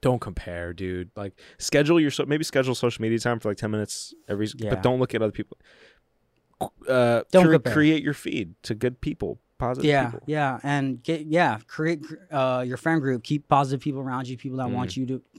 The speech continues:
Speaker 2: wanna see you win, and yeah, don't compare yourself to people because
Speaker 1: Don't compare.
Speaker 2: because their path is not your path. So
Speaker 1: Yeah,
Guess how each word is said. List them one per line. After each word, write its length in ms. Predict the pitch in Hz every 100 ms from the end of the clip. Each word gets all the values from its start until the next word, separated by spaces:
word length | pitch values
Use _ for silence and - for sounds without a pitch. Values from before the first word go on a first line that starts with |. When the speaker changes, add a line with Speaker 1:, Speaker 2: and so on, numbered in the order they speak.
| -
Speaker 2:
wanna 200 | 156 135
see 300 | - 135 131 _ _
you 180 | 139 131
win, 400 | 131 135 135 131 _ - _ _ _ -
and 220 | 117 117
yeah, 140 | 127
don't 220 | 107 117 110
compare 260 | 113 113
yourself 340 | 113 - 101 -
to 60 |
people 320 | 113 120 113 104
because 420 | 107 107 104 95
Speaker 1:
Don't 100 | 92
compare. 400 | - 87 92 92 107
Speaker 2:
because 460 | 107 113 101 - _
their 160 | 120 117
path 360 | 120 113 110
is 100 | 107
not 140 | 107 104
your 180 | 110
path. 380 | 107 101 98 - _
So 340 | - 98 110 -
Speaker 1:
Yeah, 220 | 90